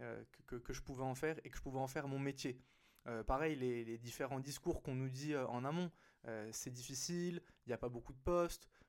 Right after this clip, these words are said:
euh, trouve un plan B, oublie, euh, ça sert à rien, c'est très mal payé, et cetera, et cetera. » Euh, tout ça génère en toi finalement une, une non-envie de, de vouloir exercer ce métier parce qu'on t'a, encore une fois, brisé le rêve,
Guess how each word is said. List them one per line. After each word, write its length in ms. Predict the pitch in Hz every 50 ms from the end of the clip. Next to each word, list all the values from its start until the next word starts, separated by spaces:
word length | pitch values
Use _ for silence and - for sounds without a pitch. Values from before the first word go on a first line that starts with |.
| _ - 117
euh, 80 | 113
trouve 240 | - - - 147 127
un 100 | 120 110
plan 200 | - 147 143 147
B, 360 | 156 160 175 180 180 180 180 180 - _ _ -
oublie, 600 | 156 151 143 147 160 165 175 175 180 180 175 - - - - _ _ - -
euh, 240 | 117 120 113 113 113
ça 160 | - - 123
sert 220 | - 120 107 -
à 60 | 127
rien, 440 | 131 160 165 175 170 175 175 175 175 - _ _ - _ - - -
c'est 160 | - - 120
très 180 | - - - 143
mal 160 | 131 117 120
payé, 500 | - 143 151 160 175 175 180 175 170 - 143
et 60 | 131
cetera, 380 | - - 127 135 135 131 143 135
et 40 | 131
cetera. » 380 | - 127 - 151 160 170 160 - - - _ _ - -
Euh, 60 | - -
tout 120 | - 190 -
ça 240 | - 196 185 175 147
génère 360 | 120 151 151 156 156 147 143
en 80 | 143
toi 160 | 143 - 170 156
finalement 480 | - 156 143 139 131 135 156 160 160
une, 280 | 147 135 131 127 120 - - - - - - - -
une 140 | 127 127 143
non-envie 460 | 156 170 170 175 170 170 196 202 196 - _ _ _ _ _ _ _ _ -
de, 200 | 120 123 123 123
de 120 | 120 127
vouloir 320 | 123 131 139 139 135 131
exercer 360 | 135 123 131 139 135 135 - 131
ce 120 | 131 -
métier 200 | 135 127 - 202
parce 220 | 196 131 - -
qu'on 280 | - 156 156 143 135 127
t'a, 260 | 131 147 151 151 139 127
encore 240 | 120 123 - 131 127
une 80 | 123
fois, 160 | 123 - 160 156
brisé 380 | 127 127 131 139 139 143 147
le 120 | 139 131 127
rêve, 280 | 127 151 156 143 135